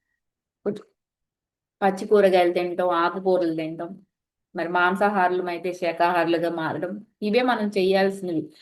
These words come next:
వీళ్ళ ద్వారా తెలుసుకోవాల్సినవి ఇవే, మనం ఆచరించాలి ఇవి, అంతే తప్ప ఏదో వినటానికి కాదు, కాలక్షేపం కాదు, పురాణ-, పురాణాలు కాలక్షేపంలా కాదనమాట. ఓకే ఫ్రెండ్స్, thank you. ఆ, మీకు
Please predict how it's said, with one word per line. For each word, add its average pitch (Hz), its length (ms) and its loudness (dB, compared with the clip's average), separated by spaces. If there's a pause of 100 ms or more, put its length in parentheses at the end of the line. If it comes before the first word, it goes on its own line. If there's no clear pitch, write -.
(180)
వీళ్ళ 190 260 4
ద్వారా 202 340 8
తెలుసుకోవాల్సినవి 277 840 2
ఇవే, 233 220 2
మనం 196 240 -2
ఆచరించాలి 247 960 0
ఇవి, 175 300 -2
అంతే 190 260 -4
తప్ప 214 260 -6
ఏదో 202 300 0
వినటానికి 202 960 -4
కాదు, 196 360 0
కాలక్షేపం 185 760 -4
కాదు, 185 280 -2
పురాణ-, 190 480 -2 (440)
పురాణాలు 208 520 2
కాలక్షేపంలా 202 720 0
కాదనమాట. 190 800 0 (480)
ఓకే 190 240 -2
ఫ్రెండ్స్, 202 340 -6
thank 185 360 -4
you. 311 140 -2 (360)
ఆ, 175 200 -2
మీకు 185 320 0